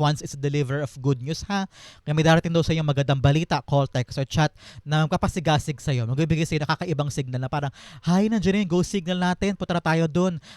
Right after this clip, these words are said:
Apply na tayo dyan. O punta tayo sa lugar na yan." So, yung go signal, hintayin mo yan. Darating na yan sa iyo this week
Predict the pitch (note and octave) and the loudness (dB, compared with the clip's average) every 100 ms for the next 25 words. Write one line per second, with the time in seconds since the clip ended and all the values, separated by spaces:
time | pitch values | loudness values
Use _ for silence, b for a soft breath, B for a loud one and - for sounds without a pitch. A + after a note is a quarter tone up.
0 | - C#3 - D#3 D#3+ D#3 D#3 C3+ D#3 D3+ | -4 -2 0 0 0 0 0 0 0 0
1 | C3 B2+ B - D3+ D#3+ D3+ D3+ D3+ C#3+ | 0 -2 B -8 -4 -2 0 0 0 0
2 | C3 C#3 C3 G#2+ G#2+ E3 D#3 b b b | 0 0 -2 -2 -2 0 0 b b b
3 | C#3 D#3 D3 E3 F3+ F#3+ D3 E3 D#3 D3 | 0 0 4 4 4 2 0 0 0 0
4 | D3+ D#3+ F3+ E3+ E3+ G3+ B - C3 C3+ | -2 -2 -2 -2 -2 -6 B -2 2 2
5 | D3 D3 D3+ D3 D3 C#3+ F#3 - E3 | 0 -2 -2 0 0 0 0 0 -2